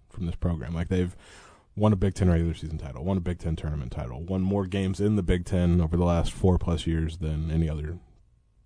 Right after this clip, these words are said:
team in the conference. That's great.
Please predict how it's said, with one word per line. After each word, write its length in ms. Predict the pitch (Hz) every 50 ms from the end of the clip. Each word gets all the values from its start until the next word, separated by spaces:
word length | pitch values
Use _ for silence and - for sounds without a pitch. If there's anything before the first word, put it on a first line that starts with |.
| _ _ _ _ _ _ -
team 180 | - - 180 78
in 60 | -
the 60 | -
conference. 680 | - - 202 226 - - 135 - 76 85 - - - - _ _ _ _ _ _ _ _ _ _ _ _ _ _ _ _ _ _ _ _ -
That's 140 | 80 - -
great. 300 | 156 156 120 92 -